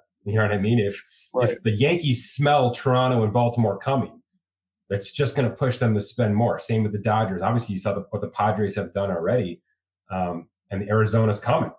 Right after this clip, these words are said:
Speaker 1: So if Arizona starts to take steps forward, that's gonna push the Dodgers to do more and more. So I, I do think it's a very good time in that regard. So the Chicago Cubs have names. They've already started with a couple of in-season extensions. Uh, and I do think that will continue as more and more happens there.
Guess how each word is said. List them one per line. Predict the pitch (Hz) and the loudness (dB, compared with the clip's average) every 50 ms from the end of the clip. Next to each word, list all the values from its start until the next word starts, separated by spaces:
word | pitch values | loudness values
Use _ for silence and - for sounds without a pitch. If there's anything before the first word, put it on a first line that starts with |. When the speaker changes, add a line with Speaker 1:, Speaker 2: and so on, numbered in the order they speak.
| _ _ | _ _
Speaker 1:
So | - - 113 101 | -10 -4 -4 -4
if | 104 104 | 0 2
Arizona | 123 151 143 117 135 147 147 131 | 2 4 4 4 4 4 4 2
starts | 120 - 139 131 123 120 - | 2 0 0 0 0 0 -4
to | 107 | -8
take | - - 127 120 123 | -2 0 0 0 0
steps | - 135 123 120 - - | -2 -2 -2 -2 -4 -8
forward, | - 123 135 160 - 104 98 95 95 | -4 -2 -2 0 0 -2 -2 -4 -4
that's | 120 127 - - | -6 -6 -6 -4
gonna | - - - | -6 -6 -6
push | - - 160 160 - - | -4 -4 -4 -4 -2 -2
the | 127 117 | -2 0
Dodgers | 113 123 123 120 120 110 117 117 - | 2 4 4 4 4 2 0 -2 0
to | 123 | 0
do | 113 117 117 110 | 2 2 2 2
more | 110 113 113 110 110 | 2 2 2 2 2
and | 104 95 | 2 2
more. | 104 123 123 - 98 | 2 2 2 0 -2
So | - - 101 98 95 95 - _ _ _ _ _ _ _ _ _ _ - | -6 -6 -6 -6 -6 -6 -10 _ _ _ _ _ _ _ _ _ _ -12
I, | 127 123 - 127 120 - - | -10 -4 -2 -2 -2 -2 -2
I | 120 | -2
do | 127 185 | 0 0
think | 185 214 180 127 | 0 0 -2 0
it's | - | 0
a | 123 | 0
very | 104 90 101 131 139 147 | 0 2 2 2 2 4
good | 117 117 117 - | 4 2 0 0
time | 135 127 120 | 0 2 2
in | 107 107 | 2 2
that | 113 110 110 | 0 0 -2
regard. | 101 98 113 120 117 98 - | -4 -2 0 0 0 0 -2
So | - - - | -8 -14 -16
the | - - | -18 -16
Chicago | - - - - - 95 101 101 104 95 | -14 -16 -14 -6 -4 -4 -2 -2 -4 -4
Cubs | - 123 143 147 127 - | -2 -2 -2 -2 -2 -2
have | 98 90 85 | -4 -4 -4
names. | 87 87 85 82 - - | -6 -8 -8 -8 -8 -8
They've | 95 92 | -6 -2
already | 113 113 113 117 | 0 0 0 0
started | - - - - 147 156 - - _ _ _ _ - | -2 -2 0 0 0 0 -2 -6 _ _ _ _ -14
with | 92 90 - 104 | -12 -12 -12 -10
a | - | -6
couple | - - - 95 101 | -4 -4 -4 -2 -4
of | 101 92 101 - | -4 -4 -6 -4
in-season | 104 101 101 - - 107 98 92 202 185 | -4 -4 -4 -4 -4 -4 -4 -2 -4 -6
extensions. | - - - 196 - - - - 185 175 175 - - _ _ _ _ _ _ _ _ _ _ _ | -6 -6 -6 -4 -4 -4 -4 -8 -10 -12 -12 -14 -18 _ _ _ _ _ _ _ _ _ _ _
Uh, | - 92 92 98 | -6 -4 -4 -2
and | 98 95 | -2 -2
I | 98 98 | -2 0
do | 107 113 107 | 0 0 0
think | - 107 92 | 0 -2 0
that | 98 101 107 107 107 | 0 0 0 0 0
will | 107 101 - | -2 -2 -2
continue | - 101 95 - - 120 120 113 104 95 92 | -2 -4 -4 -2 0 2 2 4 4 2 0
as | 90 87 95 | 0 -2 -2
more | 95 95 95 95 | -2 0 0 0
and | 95 | 0
more | 92 92 92 | 0 0 0
happens | - 107 120 123 - 90 90 - - | 0 0 0 0 -2 -4 -8 -8 -8
there. | 87 82 80 | -8 -8 -8